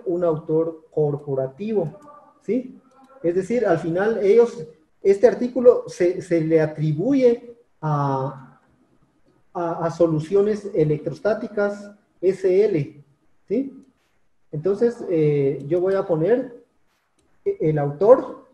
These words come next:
que, que son ellos, ¿verdad? Porque no aparece el nombre de una persona, entonces tendría que elegir aquí autor y poner que es un autor corporativo, es decir, es una empresa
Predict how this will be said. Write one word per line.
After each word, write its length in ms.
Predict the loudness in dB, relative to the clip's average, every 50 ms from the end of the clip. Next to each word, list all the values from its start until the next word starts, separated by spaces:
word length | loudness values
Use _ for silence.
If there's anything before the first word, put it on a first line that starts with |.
| _ _ _ _ _ _ _ _ _ _
que, 160 | -12 -12 -10
que 140 | -10 -10 -8
son 240 | -4 -2 -2 2 4
ellos, 260 | 4 4 4 4 2
¿verdad? 440 | 2 2 2 4 4 4 2 0 -6
Porque 240 | -6 -6 -4 -4 -2
no 140 | 0 0 0
aparece 360 | 2 2 2 0 0 0 -2
el 120 | -2 0
nombre 360 | 0 0 0 0 0 0 0 2
de 160 | 2 0 0
una 320 | 0 0 0 -2 0 0
persona, 1160 | 0 -2 -2 -2 -2 -2 -2 -2 -2 -2 -4 -6 -10 -18 -20 -20 -20 -20 -20 -20 -20 -20 _ _ _
entonces 380 | -14 -10 -8 -8 -8 -8 -8 _
tendría 340 | -4 -4 -2 0 0 0 0
que 140 | 0 -2 0
elegir 320 | 0 -2 -4 -2 0 -2
aquí 160 | 0 0 0
autor 340 | -2 0 2 2 2 2 2
y 120 | -2 -4 -2
poner 300 | 0 0 0 0 -2 -2
que 100 | -2 -2
es 100 | -2 -2
un 120 | 0 0
autor 340 | 0 0 0 0 -2 0 0
corporativo, 720 | 0 -2 -2 -2 -4 -4 -6 -6 -6 -4 -2 2 2 2
es 100 | 2 0
decir, 260 | -2 -6 -6 -4 -4
es 100 | -4 -4
una 140 | -2 0 0
empresa 680 | 0 -2 -2 -2 2 4 4 4 2 0 -8 -8 -10